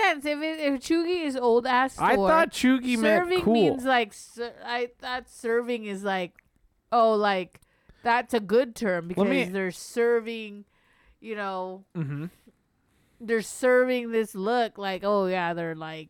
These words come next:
Speaker 1: you know, they're
Speaker 2: Hold
Speaker 1: like,
Speaker 2: on.
Speaker 1: they're, they're, like, really do it. They're really making this look happen. I mean, I don't know. I could be wrong. Like,
Speaker 2: I don't think chuggy is, means look. You know what I mean?
Speaker 1: No, I feel like chuggy means that, like, that's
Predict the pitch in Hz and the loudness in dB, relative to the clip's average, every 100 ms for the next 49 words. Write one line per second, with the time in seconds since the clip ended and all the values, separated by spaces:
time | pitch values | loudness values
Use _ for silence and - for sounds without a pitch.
0 | _ 180 170 156 139 170 _ _ _ _ | _ -18 -14 -14 -14 -16 _ _ _ _
1 | _ _ _ - - - 202 156 151 135 | _ _ _ -20 -20 -4 2 4 4 4
2 | 120 185 190 180 190 170 185 180 175 170 | 0 -2 -2 -2 -8 -6 -4 -2 -4 -6
3 | 170 165 170 190 185 180 151 - 180 185 | -10 -6 -2 0 2 0 -2 -2 2 2
4 | 185 175 175 160 175 185 180 170 165 175 | -2 -6 -6 -4 -4 -4 -4 -4 -6 -10
5 | 180 165 165 160 160 196 202 139 156 139 | -10 -14 -12 -10 -4 -2 -4 -10 -10 -10
6 | - 156 139 180 214 240 339 453 285 185 | -16 -20 -14 -8 -2 0 2 0 -2 -4
7 | 175 202 226 _ _ - 262 - 427 415 | -4 -6 -10 _ _ -4 -2 0 2 2
8 | 202 160 196 262 247 190 - _ _ _ | 0 -4 -8 -12 -8 -8 -8 _ _ _
9 | _ _ _ _ _ - 208 254 233 214 | _ _ _ _ _ 0 2 2 -2 -4
10 | 160 - 185 190 147 143 131 117 - _ | -4 0 2 2 2 0 0 -2 -10 _
11 | - 151 135 120 120 110 113 120 - - | -10 -6 -4 -6 -8 -6 -2 -2 -4 -14
12 | - - _ - 135 127 131 135 135 _ | -18 -20 _ -8 -4 0 0 -2 -4 _
13 | - 226 233 175 196 196 208 202 - 269 | -10 -6 -6 -6 -8 -10 -10 -14 -10 -6
14 | 277 - 247 240 247 240 240 220 226 214 | -8 -8 -8 -6 -8 -8 -10 -6 -4 -2
15 | 202 190 190 | -4 -6 -8